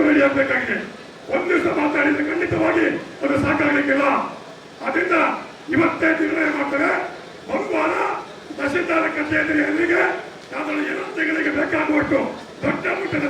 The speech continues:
ಸಭೆಯನ್ನು ಹಾಕ್ತೇವೆ. ಇಲ್ಲಿ ಪ್ರತಿ ದಿನ ಒಂದೊಂದು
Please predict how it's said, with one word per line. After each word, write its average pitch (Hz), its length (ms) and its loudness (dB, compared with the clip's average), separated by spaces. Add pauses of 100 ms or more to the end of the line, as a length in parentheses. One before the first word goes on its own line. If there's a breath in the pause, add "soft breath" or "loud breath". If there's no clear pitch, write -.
ಸಭೆಯನ್ನು 285 420 0
ಹಾಕ್ತೇವೆ. 226 300 -2 (1000)
ಇಲ್ಲಿ 339 180 4 (100)
ಪ್ರತಿ 370 280 2 (200)
ದಿನ - 140 6 (640)
ಒಂದೊಂದು 330 380 2